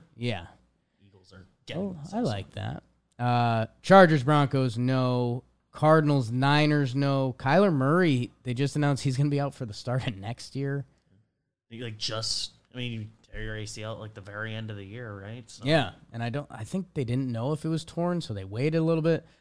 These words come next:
Speaker 2: Yeah, they,
Speaker 1: That
Speaker 2: he, like, just had the surgery, so
Speaker 1: that franchise, I don't
Speaker 2: They,
Speaker 1: know.
Speaker 2: they, like, need somebody. They getting Baker.
Speaker 1: Seattle Seahawks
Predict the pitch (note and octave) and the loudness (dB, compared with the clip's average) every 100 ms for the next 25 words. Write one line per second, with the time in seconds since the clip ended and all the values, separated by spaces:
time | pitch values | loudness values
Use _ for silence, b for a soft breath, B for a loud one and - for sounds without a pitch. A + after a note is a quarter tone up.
0 | b E2+ - B2+ C3 D3 D3 B2 D3 A#2 | b -20 -14 -4 -4 -2 -2 -2 -4 -4
1 | - A2+ G#2+ - - G#2 A#2 A2+ - - | -4 -6 -6 -8 -10 -10 -12 -12 -18 -20
2 | - - G#2 _ _ - A#2+ B2+ - A#2 | -20 -20 _ _ _ -6 -2 -2 -2 -6
3 | G#2+ - G#2+ G#2 G2+ - A#2 A2+ A2 G#2+ | -6 -6 -6 -6 -8 -6 -2 0 0 0
4 | G#2+ F#2 _ _ _ A2+ B2 A2 G#2 C#3+ | -4 -8 _ _ _ -8 -6 -6 -8 -12
5 | - A#3 - - _ _ _ _ _ _ | -12 -14 -16 -18 _ _ _ _ _ _
6 | _ _ _ _ _ _ _ _ _ _ | _ _ _ _ _ _ _ _ _ _
7 | B2+ D3 D3+ D#3+ E3 E3 D#3 _ _ _ | -20 -20 -14 -14 -14 -16 -16 _ _ _
8 | _ _ _ _ _ _ - D#3+ E3+ F3 | _ _ _ _ _ _ 2 8 10 10
9 | F3 - F#3+ F#3+ F3+ C3 - - - - | 6 2 4 8 8 8 2 -12 -14 -14